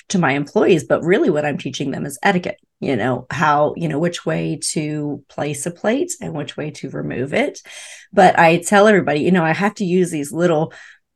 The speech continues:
um, keys, you know, on, on, like, I want them to know that this is easy, right? And so I'm like,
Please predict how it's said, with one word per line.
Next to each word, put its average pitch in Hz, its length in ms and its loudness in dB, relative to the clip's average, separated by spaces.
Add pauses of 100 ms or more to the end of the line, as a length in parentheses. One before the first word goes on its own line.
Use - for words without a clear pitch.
(360)
um, 170 320 2
keys, 202 480 6
you 185 100 4
know, 160 240 4
on, 160 300 0
on, 156 160 -2
like, 151 300 -4 (300)
I 190 80 2
want 202 320 2
them 208 180 4
to - 160 -2
know 175 260 2
that 165 200 -4
this 160 160 -8
is 147 240 -8
easy, 135 480 -6
right? 156 440 4
And 160 180 -2
so 160 200 0
I'm 147 100 -2
like, 156 200 -4